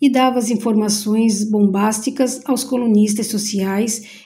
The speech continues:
em troca de notas e fotos suas, além de sigilo sobre seu caso extraconjugal. A sociedade sabia de seu romance com o espanhol,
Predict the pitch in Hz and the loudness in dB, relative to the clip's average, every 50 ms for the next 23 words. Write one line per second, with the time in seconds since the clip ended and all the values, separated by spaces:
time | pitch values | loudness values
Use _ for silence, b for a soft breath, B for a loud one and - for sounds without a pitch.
0 | - 285 269 254 269 277 254 262 262 262 262 220 208 220 214 208 208 214 226 233 | 0 2 2 2 2 2 0 0 0 0 0 0 0 2 2 2 2 2 2 0
1 | 226 - 269 240 240 240 208 - - 233 233 233 240 247 226 - - - 196 190 | -2 -2 -4 -4 -4 -4 -6 -4 -4 -4 -4 -2 -4 -6 -6 -6 -6 -6 -4 -4
2 | 185 185 190 - - - - _ _ _ _ b b b b b b - 226 214 | -4 -6 -6 -8 -10 -14 -18 _ _ _ _ b b b b b b -2 0 2
3 | 214 214 220 208 202 208 - 214 202 180 170 208 220 226 226 247 226 - - 247 | 2 4 4 2 2 2 0 -2 -2 -2 -2 -2 -2 0 0 -2 -2 -2 -2 -2
4 | 226 226 214 - 240 208 208 - 214 208 214 214 202 208 254 - - - 240 240 | -2 -2 -4 -4 -4 -4 -4 -2 -2 0 0 0 0 0 -2 -4 -4 -6 -6 -6
5 | 226 - 240 226 - 254 240 208 254 226 214 208 190 185 185 190 202 - - _ | -6 -8 -8 -6 -4 -4 -2 -2 -2 -2 -2 -2 -2 -2 -4 -6 -10 -14 -18 _
6 | _ _ _ _ b b b b b b b 285 - - 285 269 277 285 277 269 | _ _ _ _ b b b b b b b -2 0 2 2 2 2 2 2 2
7 | 269 269 269 254 269 - - 254 233 214 196 214 220 220 220 208 202 202 - - | 2 2 2 2 -2 -4 -2 -2 -2 0 0 0 0 0 0 -2 -2 -4 -2 -2
8 | 214 196 196 202 196 196 202 214 220 214 - - - 240 233 240 233 233 - - | -2 0 2 2 2 2 2 0 0 -2 -4 -6 -4 -4 -4 -4 -4 -4 -2 -2
9 | 247 247 240 214 190 185 185 185 185 - | 0 0 2 2 2 0 0 -4 -6 -10